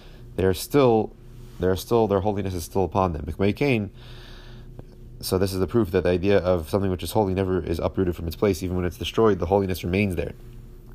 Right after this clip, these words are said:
even if it's, uh, just a small amount. Mikdash Ma'at. So,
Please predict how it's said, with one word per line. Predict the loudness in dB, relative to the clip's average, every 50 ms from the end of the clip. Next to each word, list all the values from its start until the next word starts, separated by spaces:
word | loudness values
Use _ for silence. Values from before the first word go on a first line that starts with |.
| -18 -18 -18 -18 -20 -20 -18 -12 -4
even | -2 -2 0 0 -2
if | -2 -4
it's, | -8 -8 -4 -2
uh, | 0 0 0 -2 -2 -8 -12 -12 -12 -12 -12 -14 -14 -16 -16 -16 -18 -18 -16 -8 -2
just | -2 -2 -2 -2
a | -6
small | -8 -6 0 2 4 4 4 2
amount. | 0 -4 -8 -12 -14 -18 -18 -18 -16 -16 -16 -16 -16 -18 -18 -18 -20 -20 -18 -8 -6
Mikdash | -6 -2 -2 -2 -2 0
Ma'at. | 0 0 0 0 -2 -4 -12 -18 -18 -18 -18 -18 -18 -18 -18 -18 -18 -18 -18 -18 -20 -20 -20 -20 -20 -18 -18 -18 -16 -14 -12
So, | -2 0 0 0